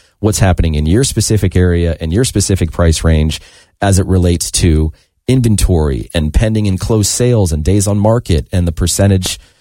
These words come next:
of the listing price that you're gonna get when you sell and how many showings there should be on a monthly basis and how much month supply of inventory there is. All these things we take into consideration,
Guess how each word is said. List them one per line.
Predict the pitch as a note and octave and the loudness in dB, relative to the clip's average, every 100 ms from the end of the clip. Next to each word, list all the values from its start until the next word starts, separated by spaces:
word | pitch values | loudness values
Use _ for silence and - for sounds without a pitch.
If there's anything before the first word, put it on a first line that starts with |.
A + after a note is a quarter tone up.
| _ _ | _ _
of | G#2+ F2 | -2 0
the | G#2 | 0
listing | A2+ E3 C3+ A2+ | 2 0 -2 0
price | G#2+ F2+ | 2 2
that | - | 0
you're | G2 | 0
gonna | F#2 F#2 | 0 0
get | F2+ | 0
when | F2 E2+ | 0 0
you | |
sell | F2 - C#3+ A#2 | 0 0 0 2
and | D2+ | 0
how | G2 | -2
many | C3+ | -2
showings | C3 - C#3 E3 D3+ G#2+ | -4 -2 0 0 0 0
there | G2+ | 0
should | - F#2+ | 0 0
be | F#2+ F2 D#2+ - _ _ | 0 0 -2 -8 _ _
on | G#2 G2+ | -2 0
a | |
monthly | F#2 F#2 - F2+ | 2 0 -2 -2
basis | D#2 F2 D#2+ - B1+ - | 0 0 0 -2 -2 -2
and | C#2+ | 0
how | G#2 | 2
much | B2+ A#2+ - - _ _ | 0 -2 -6 -12 _ _
month | F#2 G#2 B2+ | 0 0 0
supply | - G2+ A2+ A2+ | -2 -2 0 2
of | A2+ | 0
inventory | B2+ C3+ B2 G2 E2+ | -2 -2 0 2 2
there | D#2 D2+ | 2 0
is. | C#2+ | 0
All | A#2 D#3+ | 0 0
these | C#3 B2+ - | 0 0 0
things | B2+ A#2+ G#2 F#2+ - - _ - | 0 0 0 -4 -6 -14 _ -2
we | G#2 | 0
take | A2+ G#2 | 0 0
into | G2+ E2+ | 0 0
consideration, | F2+ - F2 G2+ A#2 - D2+ F2 | 0 2 2 2 0 -2 -2 -4